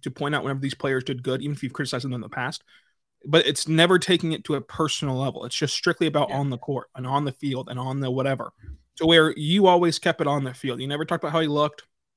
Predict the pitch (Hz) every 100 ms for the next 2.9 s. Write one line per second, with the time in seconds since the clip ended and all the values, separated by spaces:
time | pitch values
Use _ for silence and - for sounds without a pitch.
0 | _ _ _ _ _ _ - 151 165 -
1 | 175 180 151 156 - 156 - 160 147 143
2 | _ _ - 143 143 - 156 151 -